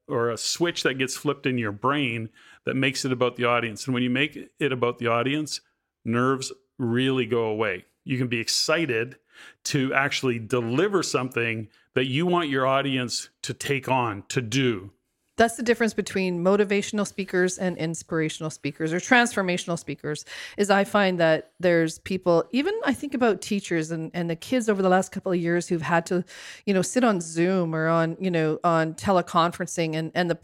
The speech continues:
Speaker 2: the teacher sitting there, you don't know, you know, if they're inspired or they're interested or they're just going through the motions.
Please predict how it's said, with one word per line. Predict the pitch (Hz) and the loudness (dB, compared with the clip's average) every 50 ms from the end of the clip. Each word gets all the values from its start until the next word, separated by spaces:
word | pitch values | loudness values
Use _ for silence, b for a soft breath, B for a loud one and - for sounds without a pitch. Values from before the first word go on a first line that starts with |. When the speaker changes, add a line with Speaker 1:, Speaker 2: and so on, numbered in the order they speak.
| _ | _
Speaker 2:
the | - 190 180 175 - - - - | 2 2 2 2 2 -6 -14 -6
teacher | - - 214 - - 180 190 | -2 -2 -2 0 0 0 -2
sitting | - - 190 185 175 | 0 0 0 0 2
there, | 170 170 170 | 2 2 2
you | 170 175 | 2 2
don't | 180 180 185 180 | 2 2 2 2
know, | 180 175 170 175 - | 2 2 2 0 0
you | 190 190 | 0 0
know, | 175 165 | 0 0
if | 165 - | -2 0
they're | - 160 | -2 0
inspired | 160 175 180 - - - - 185 180 180 175 175 175 175 175 170 | 0 0 -2 -4 -4 0 2 4 6 6 6 4 4 2 2 2
or | 160 | 0
they're | 156 170 175 - | 0 0 -2 -2
interested | - 185 175 - 175 - - - 175 170 170 170 165 | -2 -4 -6 -6 -8 -12 -2 0 4 4 6 6 4
or | 165 156 156 | 4 2 2
they're | 156 156 156 | 2 0 0
just | 160 156 - | -2 -6 -4
going | - 175 170 175 170 | -2 0 0 0 -2
through | - 156 165 | -4 -6 -4
the | 156 | -2
motions. | 160 175 185 180 180 - - 165 165 170 - B | 0 2 2 2 0 0 -2 -2 -2 -2 -6 B